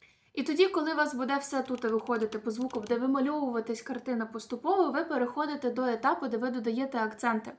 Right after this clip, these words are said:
Акценти дуже важливі в мелізмах через те, що якщо їх не буде, то ви тоді, перше,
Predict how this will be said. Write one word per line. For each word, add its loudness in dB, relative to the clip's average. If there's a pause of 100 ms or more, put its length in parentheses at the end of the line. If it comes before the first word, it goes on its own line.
(140)
Акценти -2
дуже -2
важливі -2
в -2
мелізмах 0
через -4
те, -2
що -4
якщо -6
їх -4
не 0
буде, -2
то -6
ви -6
тоді, -4
перше, -6